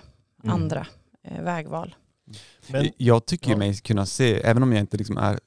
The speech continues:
Speaker 3: innördad på hockey, så tycker jag att det har hänt ändå väldigt mycket inom hockeyn i synnerhet, men också inom sporten i allmänhet.
Speaker 2: Mm.
Speaker 3: Att, eh,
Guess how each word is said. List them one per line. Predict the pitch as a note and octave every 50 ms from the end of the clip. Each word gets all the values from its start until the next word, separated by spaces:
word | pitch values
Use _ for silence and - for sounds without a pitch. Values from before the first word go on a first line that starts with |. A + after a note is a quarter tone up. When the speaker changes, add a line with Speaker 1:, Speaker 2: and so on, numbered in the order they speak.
| - - -
Speaker 3:
innördad | - A#2+ A2 G#2 G#2 G#2 G#2+ A2 A2+ A2 G#2 G#2 -
på | - G#2+
hockey, | G#2+ C3 C#3 - - - -
så | G2+ A2 A2
tycker | - - A2 - - G#2+
jag |
att | - -
det | G2 G2
har | G2+
hänt | G#2 - - - A#2+ B2+ A#2+ G2+ - _ _ _ - - _
ändå | - F#2+ F#2+ F#2+ - - - - -
väldigt | A2+ A2 G#2+ G#2 - - - - A2
mycket | A2 A2 A#2 A#2 - _ _ _ - D#3 D#3 - - _ _ _ _ _ _ _ _ _ _ _ _ _ _ _ _ _ _ _ _ _ _ _ _ _ _ _ _ _ _ _ _ _ _ _ _ _ _ _ _ -
inom | C#3 A#2 A2 B2 C3
hockeyn | A#2+ G#2+ - - A2+ G#2+ G#2+
i | G2+
synnerhet, | - - - A2 F#2 F#2 F#2 G2+ G2 G2 -
men | G2 G#2 G#2+
också | - - - - G#2 G2
inom | G#2+ - - -
sporten | - - - B2+ - - _ - G#2 G#2+
i | G#2 - -
allmänhet. | G2+ G2+ - A2+ A2+ B2+ B2+ A#2 - - - _ _ _ _ -
Speaker 2:
Mm. | F3 E3 E3+ E3+
Speaker 3:
Att, | - A2 F#2 F#2+ F#2 - -
eh, | G#2+ G2+ G2+ G2+